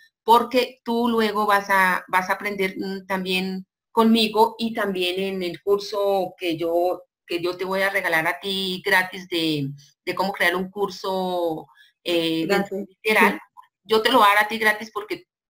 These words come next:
Speaker 1: tú ya compraste, eh, Builderal conmigo.
Speaker 2: Ah, bueno, muchas
Speaker 1: Entonces,
Speaker 2: gracias.
Speaker 1: ahí tú, ahí tú vas a aprender. Cuando ya tengas todo esto hecho, María Eugenia, que tengas esta página de regalo y la carta de ventas,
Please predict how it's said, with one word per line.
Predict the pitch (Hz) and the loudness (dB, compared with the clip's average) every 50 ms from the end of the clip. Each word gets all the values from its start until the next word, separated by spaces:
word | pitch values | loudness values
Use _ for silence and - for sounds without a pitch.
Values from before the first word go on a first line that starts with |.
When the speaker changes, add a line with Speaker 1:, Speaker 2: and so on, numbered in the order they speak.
| _ _ _ | _ _ _
Speaker 1:
tú | - 262 262 262 233 | 2 4 4 4 4
ya | 226 202 196 196 190 | 4 4 4 4 2
compraste, | - 202 196 196 196 190 190 - 202 190 190 185 - - | 0 -4 -2 -2 -2 -4 -4 -4 -6 -6 -4 -6 -6 -6
eh, | 180 175 170 | -4 -4 -4
Builderal | 165 170 165 160 160 156 151 147 - | -4 -4 -4 -2 0 -2 -2 -2 -4
conmigo. | 208 226 302 349 - 151 143 143 - - _ _ _ _ _ - - - - - - | -2 0 2 2 2 0 -2 -6 -8 -14 _ _ _ _ _ -18 -12 -12 -10 -6 -2
Speaker 2:
Ah, | 202 202 202 190 | 0 2 2 4
bueno, | 190 190 185 185 185 | 4 4 4 4 4
muchas | - 220 226 233 240 | 2 0 -2 -4 -6
Speaker 1:
Entonces, | - | -4
Speaker 2:
gracias. | 190 190 - - - - _ _ _ - | -4 -4 -6 -6 -12 -20 _ _ _ 2
Speaker 1:
ahí | 202 202 208 226 254 262 262 | 2 2 2 2 0 -2 -2
tú, | 285 277 277 - - - - | 0 0 0 0 0 2 2
ahí | 202 202 214 220 226 220 - - | 4 4 4 2 0 -2 -4 -6
tú | - 233 | -2 2
vas | 226 233 233 233 | 2 2 4 2
a | 233 | 0
aprender. | 226 220 196 190 185 175 175 165 143 - - _ _ _ _ _ _ _ _ _ | -2 0 -2 -2 -2 0 0 -2 -2 -4 -10 _ _ _ _ _ _ _ _ _
Cuando | - 220 220 220 220 220 | 0 0 2 4 4 4
ya | 220 254 262 | 4 4 2
tengas | 262 294 294 294 294 294 294 | 2 2 2 4 2 2 2
todo | - 269 262 254 240 | 2 4 4 4 4
esto | 233 240 - 233 220 | 2 0 -4 -2 -2
hecho, | 196 180 165 175 - 202 202 214 220 - - _ _ _ | 0 0 -2 -4 -6 -6 -6 -6 -6 -10 -14 _ _ _
María | - 175 175 170 165 | -6 -4 -2 -2 -2
Eugenia, | 160 151 - 175 170 170 175 185 185 - - _ | -2 -4 -4 -4 -2 -2 -2 -4 -6 -8 -12 _
que | - 190 185 180 - - | -8 -6 -6 -6 -4 -4
tengas | 190 190 196 190 214 214 214 214 - _ _ | -4 -2 0 0 0 0 0 -4 -12 _ _
esta | 226 226 233 233 233 - 233 220 220 - | -2 0 0 -2 -2 -2 -2 -2 0 0
página | 214 208 208 208 208 214 202 | 0 0 0 0 -2 -2 0
de | 196 190 170 | 0 0 0
regalo | 151 165 165 156 170 165 156 143 139 - - | -2 -2 -2 2 2 2 2 0 -2 -6 -8
y | - 202 185 | -8 -4 -2
la | 170 156 143 - - | 0 0 -2 0 0
carta | 190 190 190 - - 214 208 | 0 2 2 0 0 0 2
de | 196 180 165 | 2 0 0
ventas, | 165 160 151 143 143 160 165 160 | 0 0 -2 -2 -2 -4 -6 -6